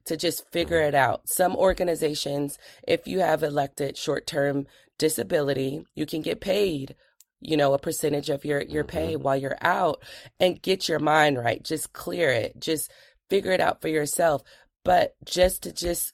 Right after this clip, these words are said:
Speaker 1: quit, just to,
Speaker 2: Yeah.
Speaker 1: you know, get emotional and disservice yourself and your reputation and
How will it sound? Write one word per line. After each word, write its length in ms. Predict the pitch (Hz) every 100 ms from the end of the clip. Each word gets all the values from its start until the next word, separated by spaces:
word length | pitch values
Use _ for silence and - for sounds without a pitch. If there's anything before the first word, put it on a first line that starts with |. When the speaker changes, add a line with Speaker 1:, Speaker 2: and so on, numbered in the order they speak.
| _
Speaker 1:
quit, 640 | - 147 170 - - - _ _ _ 143
just 380 | 135 180 -
to, 160 | - 165
Speaker 2:
Yeah. 160 | 151 -
Speaker 1:
you 120 | 165
know, 160 | 175 151
get 200 | 143 165
emotional 880 | 156 143 147 165 - 175 170 180 180 - - -
and 160 | 175 165
disservice 680 | 170 - 170 165 165 160
yourself 580 | 156 156 - 165 165 165
and 140 | 156
your 100 | 147
reputation 960 | 147 147 - - 185 175 180 160 160 156
and 140 | 139